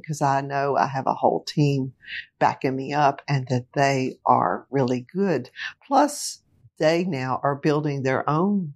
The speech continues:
book of work. So I think, uh,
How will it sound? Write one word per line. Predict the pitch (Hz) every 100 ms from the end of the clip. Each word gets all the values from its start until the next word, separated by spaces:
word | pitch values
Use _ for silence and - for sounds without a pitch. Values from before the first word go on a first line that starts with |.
| _
book | 147 -
of | - -
work. | - - - - - _ - - _
So | - 170 151 139
I | 151
think, | 151 - 196 240 247 - - _ -
uh, | - 104 -